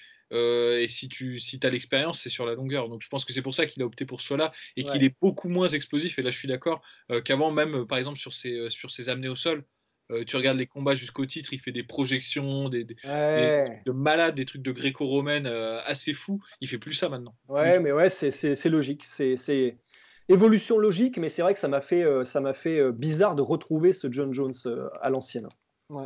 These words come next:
Speaker 3: et puis surtout que mine de rien, euh, ça, ça a marché contre Reyes, qui était le premier athlète qu'il affrontait.
Speaker 2: <laughs> Ouais.
Speaker 3: Bien. Alors, question de Mess Matt, question Triple C.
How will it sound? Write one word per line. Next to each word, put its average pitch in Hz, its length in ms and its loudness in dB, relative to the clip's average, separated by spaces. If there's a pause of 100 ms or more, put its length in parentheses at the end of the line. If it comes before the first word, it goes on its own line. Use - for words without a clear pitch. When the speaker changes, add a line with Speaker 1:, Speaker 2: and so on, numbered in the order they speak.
Speaker 3:
et 139 40 -10
puis - 120 -12
surtout 175 280 2
que 170 60 2
mine 151 180 0
de 151 40 -2
rien, 185 300 -2
euh, 127 400 -14
ça, 123 480 -6
ça 139 140 -4
a 131 40 2
marché 139 380 2
contre 147 300 -2
Reyes, 151 360 2
qui - 80 -10
était 135 140 -4
le 135 140 0
premier 165 400 4
athlète 151 480 2
qu'il 139 160 -4
affrontait. 151 500 -8 (540)
Speaker 2:
<laughs> 143 1500 0 (440)
Ouais. 131 360 6 (180)
Speaker 3:
Bien. 226 380 6 (300)
Alors, 180 380 10
question 240 720 2
de 170 400 4 (280)
Mess 170 640 -2 (120)
Matt, 151 520 0 (220)
question 190 480 4
Triple 175 560 0
C. - 380 2